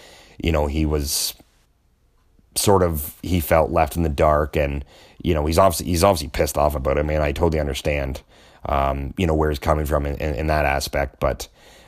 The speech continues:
um, you know, so like I said, big, big shout out to, to DeMar DeRozan, because he, you know, really represented Toronto well. And like I said, he, he was the first one to sort of change the way that the franchise was, and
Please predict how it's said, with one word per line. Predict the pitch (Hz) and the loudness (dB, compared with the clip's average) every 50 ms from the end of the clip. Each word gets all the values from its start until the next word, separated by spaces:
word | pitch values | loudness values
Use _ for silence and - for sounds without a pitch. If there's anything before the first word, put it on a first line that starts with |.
| - - | -6 -2
um, | - 76 73 73 73 73 73 71 71 69 - - _ _ _ _ _ _ _ _ _ _ _ _ - | 0 0 2 2 0 0 -2 -4 -6 -6 -8 -12 _ _ _ _ _ _ _ _ _ _ _ _ -2
you | - 90 | 0 4
know, | 90 80 78 | 4 4 2
so | - 85 | 4 4
like | 92 87 | 4 4
I | 76 | 6
said, | 95 95 87 82 | 6 4 6 4
big, | 90 90 82 80 | 4 2 2 4
big | 80 104 110 - | 4 4 4 4
shout | - 117 113 110 | 4 4 6 6
out | 110 104 - | 4 2 -2
to, | 92 | -6
to | 82 82 76 - - - 90 | -6 -8 -8 -8 -4 -2 0
DeMar | 82 80 80 80 80 | 0 2 2 2 2
DeRozan, | 78 76 76 78 73 69 71 71 | 0 0 0 0 0 -2 -2 -2
because | 69 73 - 78 73 71 | -4 -2 -2 -2 -2 0
he, | 82 85 87 85 78 71 - - - - - - - - - - | 0 0 2 2 0 -2 -6 -14 -20 -20 -20 -20 -20 -18 -6 -4
you | 95 82 | -2 0
know, | 76 73 73 - - - - - | 0 0 -2 -2 -8 -12 -8 -2
really | - 90 90 90 90 87 | 2 4 4 6 4 4
represented | 80 82 87 82 82 80 85 85 82 76 | 4 4 4 4 4 2 2 2 2 2
Toronto | - 85 85 82 82 80 | 2 2 4 4 4 2
well. | 78 80 82 80 80 80 82 | 2 4 4 4 4 2 2
And | 76 76 76 - | 0 0 -2 -2
like | 80 85 73 | -2 -2 -2
I | |
said, | 76 82 76 73 | -2 -2 -2 -2
he, | 76 80 76 73 71 - - - - - - _ _ _ _ _ _ _ _ _ _ _ - _ _ - | -2 -2 -2 -2 -4 -8 -14 -20 -20 -20 -20 _ _ _ _ _ _ _ _ _ _ _ -20 _ _ -6
he | - 90 | -2 0
was | 87 82 76 | 0 0 0
the | 78 | -2
first | 73 - 95 95 85 - | 2 4 4 4 4 4
one | 87 90 85 | 2 2 2
to | 80 | 2
sort | 78 - 87 85 82 | 2 2 2 4 4
of | 80 73 69 - _ _ _ _ | 2 0 -4 -8 _ _ _ _
change | - - - 85 82 82 85 82 76 | -6 -2 0 0 2 2 0 0 2
the | 78 80 | 2 4
way | 80 80 78 78 | 4 4 4 4
that | 73 78 67 - | 2 0 -2 -2
the | 71 | -2
franchise | - - 80 76 73 - 82 76 73 73 69 | 0 0 2 2 2 2 2 2 2 0 0
was, | 69 76 78 78 76 73 73 71 76 | 0 2 2 2 2 2 0 0 -2
and | 73 73 71 69 | -2 -2 -2 -4